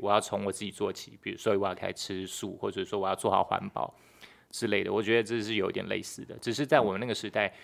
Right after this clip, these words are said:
可能对于蒋公那一套啦，或者说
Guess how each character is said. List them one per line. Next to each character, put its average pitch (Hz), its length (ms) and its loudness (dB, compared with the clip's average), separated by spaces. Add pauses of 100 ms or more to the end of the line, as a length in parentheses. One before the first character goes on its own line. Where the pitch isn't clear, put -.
(160)
可 107 120 -2
能 104 160 0
对 123 200 6
于 107 220 0 (460)
蒋 98 240 0
公 123 220 2
那 127 120 2
一 127 60 -2
套 123 260 6
啦， 95 320 6
或 107 160 -2
者 104 140 -4
说 113 320 4